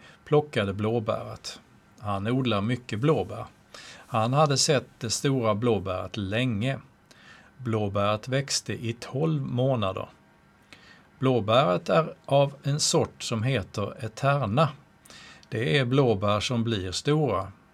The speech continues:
men det här var ovanligt stort. De som jobbar med Guinness rekordbok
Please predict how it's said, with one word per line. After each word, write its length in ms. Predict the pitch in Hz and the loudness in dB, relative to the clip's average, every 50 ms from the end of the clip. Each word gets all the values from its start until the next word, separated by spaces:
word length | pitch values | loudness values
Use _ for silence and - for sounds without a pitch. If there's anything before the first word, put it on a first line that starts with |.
| _ _ | _ _
men 300 | - 160 110 110 110 110 | -8 -4 -2 -2 0 0
det 100 | 107 107 | 0 0
här 280 | 98 117 139 151 151 147 | 2 4 6 6 6 6
var 300 | 120 113 110 - - 117 | 4 2 2 2 2 0
ovanligt 640 | 131 143 117 101 101 113 131 160 147 113 95 - | 0 0 0 0 0 2 4 4 2 2 -2 -4
stort. 580 | - - - - 98 - - _ _ - - - _ _ _ _ _ _ _ - - - - - - - - - - - - | -8 -12 -8 -8 -10 -10 -12 _ _ -16 -16 -16 _ _ _ _ _ _ _ -20 -20 -20 -20 -20 -20 -20 -20 -20 -20 -10 0
De 220 | - 131 139 147 | 2 4 4 4
som 180 | 139 - 165 156 | 2 0 0 2
jobbar 400 | 156 165 165 156 127 143 156 175 | 4 2 2 4 6 6 6 6
med 340 | 165 143 135 135 127 113 - | 4 4 2 0 -2 -2 0
Guinness 440 | - 123 117 107 104 104 95 - - | 0 2 2 2 2 0 -2 -2 -4
rekordbok 800 | 104 - - 123 139 143 113 98 113 143 175 170 - - - | -4 -2 0 0 2 2 0 0 -2 -2 -2 -4 -10 -18 -20